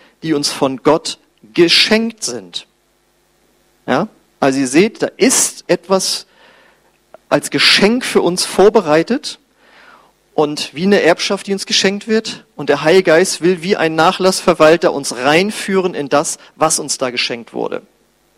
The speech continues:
Und jetzt ist ganz wichtig, dass wir hier, äh, sehen, die Vergangenheitsform.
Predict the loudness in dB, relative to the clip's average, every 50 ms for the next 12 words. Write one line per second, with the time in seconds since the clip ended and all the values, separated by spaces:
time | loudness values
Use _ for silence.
0 | _ _ -20 -16 -14 -14 -14 -16 -12 -2 -2 -2 -2 -2 -4 0 0 0 0 0
1 | -2 -2 -2 -2 0 -2 -2 -2 -2 -6 -10 -16 -20 -20 -4 -2 -2 -2 0 -2
2 | -2 -4 0 4 4 4 4 4 2 2 0 0 2 2 2 2 2 2 0 -6
3 | -8 -14 -20 -20 -20 _ _ _ -2 0 2 2 0 0 -8 _ _ _ -12 -2
4 | -2 -2 0 4 2 2 4 2 0 -2 -2 -2 -4 -6 -4 -4 -6 -6 -4 -4
5 | -4 -4 -4 -8 -10